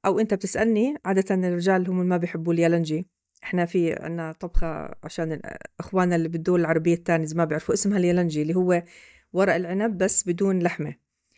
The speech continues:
فلو مثلًا الزوجة حكت لش-، يعني لشريك حياتها إنه أكتر طبخة بحبها اليالنجي، فبيحكي لها: "إيه،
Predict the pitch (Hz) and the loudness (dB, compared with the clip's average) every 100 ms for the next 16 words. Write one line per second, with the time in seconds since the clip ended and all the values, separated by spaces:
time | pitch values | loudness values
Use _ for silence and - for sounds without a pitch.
0 | _ _ _ - - 190 196 233 262 208 | _ _ _ -10 0 2 4 2 0 0
1 | 202 185 208 196 - 196 190 190 180 185 | 2 4 2 2 -6 -6 -4 -4 -4 -4
2 | - - - - 165 160 165 165 165 175 | -4 -4 -6 -2 0 0 0 -2 0 0
3 | 180 - 175 180 - 160 170 160 - 202 | 0 2 0 0 -2 -2 -2 -4 -4 -4
4 | - 196 175 190 190 - 165 - 170 160 | 0 0 0 -2 -4 -4 -4 -4 -2 0
5 | 160 175 175 175 170 180 - 190 - 165 | 0 0 0 -2 -2 -2 0 0 0 -2